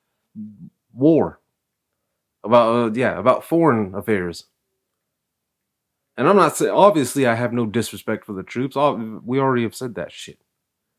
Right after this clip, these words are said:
That's fucking, that's obvious. Taking a knee is so, you take a knee to propose. You take a knee out of respect when your coach says, "Gather up." You take a knee when you pray.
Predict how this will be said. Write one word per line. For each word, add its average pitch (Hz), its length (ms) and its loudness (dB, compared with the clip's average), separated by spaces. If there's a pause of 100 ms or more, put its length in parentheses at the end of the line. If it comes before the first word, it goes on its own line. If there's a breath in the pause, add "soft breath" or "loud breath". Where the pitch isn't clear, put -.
(460)
That's 120 180 -2
fucking, 110 420 -4
that's 131 200 2
obvious. 120 540 0 (500)
Taking 131 340 0
a 123 40 0
knee 135 220 0
is 120 120 -2
so, - 200 -2 (280 soft breath)
you 180 100 -6
take 185 260 2
a - 20 -6
knee 151 180 2
to 110 80 -2
propose. 120 540 0
You 135 80 -6
take - 240 -2
a - 20 -4
knee 127 200 -2
out 123 100 0
of 107 80 -4
respect - 420 -2
when 135 120 0
your 104 100 -2
coach - 420 -2 (200)
says, 117 260 -4
"Gather 123 380 0
up." 107 240 -4 (1500)
You 101 100 -12
take 139 200 4
a 127 40 -2
knee 156 160 6
when 143 160 4
you 113 80 0
pray. 104 500 -6